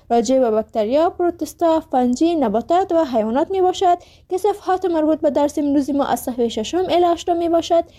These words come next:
خب میایم با یک انرژی خیلی مثبت درس امروزی ما را شروع می‌کنیم. خب باکتریا. باکتریا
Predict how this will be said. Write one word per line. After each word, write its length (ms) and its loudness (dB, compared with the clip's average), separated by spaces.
خب 120 -2
میایم 300 4
با 80 2
یک 220 0
انرژی 340 -2
خیلی 220 0
مثبت 320 0
درس 220 -2
امروزی 260 -2
ما 120 2
را 120 2
شروع 220 -6
می‌کنیم. 580 -2
خب 180 0
باکتریا. 640 0
باکتریا 420 2